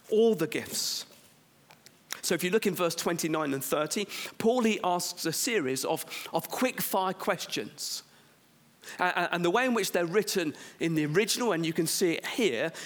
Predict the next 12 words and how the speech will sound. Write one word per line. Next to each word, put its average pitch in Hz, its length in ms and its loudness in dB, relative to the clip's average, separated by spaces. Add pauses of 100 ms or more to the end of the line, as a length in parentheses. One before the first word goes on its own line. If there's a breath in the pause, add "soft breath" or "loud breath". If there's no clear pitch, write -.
it's - 180 -2
clear 226 300 0
that 165 200 -4
the 170 180 -2
answer 196 400 0
to - 280 -2
every 214 240 0
single 196 320 0
question 180 440 -4
here 131 300 -2
is 139 200 -4
no. 131 380 -4